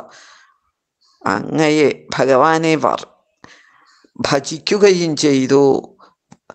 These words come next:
പൂജിക്കുകയും ഭഗവാനെ ഉപചരിക്കുകയും ചെയ്തു, അങ്ങനെയൊക്കെ പറയാം. അപ്പൊ ആ ഗോവർദ്ധന പർവ്വതം ഭഗവാനെ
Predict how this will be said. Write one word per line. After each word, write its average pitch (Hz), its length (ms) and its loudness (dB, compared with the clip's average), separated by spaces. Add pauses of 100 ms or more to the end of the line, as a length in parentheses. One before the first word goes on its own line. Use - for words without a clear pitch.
(720)
പൂജിക്കുകയും 170 1160 0
ഭഗവാനെ 165 960 0
ഉപചരിക്കുകയും 151 1040 0
ചെയ്തു, 113 640 0
അങ്ങനെയൊക്കെ 113 400 -4
പറയാം. 104 380 -2 (540)
അപ്പൊ 143 180 -2
ആ 147 140 4 (120)
ഗോവർദ്ധന 156 680 2
പർവ്വതം 185 640 0 (2250)
ഭഗവാനെ 160 800 2